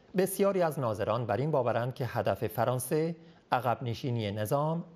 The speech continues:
بدون کاهش تحریم‌های آمریکاست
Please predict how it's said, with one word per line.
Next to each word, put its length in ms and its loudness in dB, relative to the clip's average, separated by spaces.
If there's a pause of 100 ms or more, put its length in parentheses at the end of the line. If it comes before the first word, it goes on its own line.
(140)
بدون 300 2
کاهش 360 -2
تحریم‌های 720 0
آمریکاست 800 -2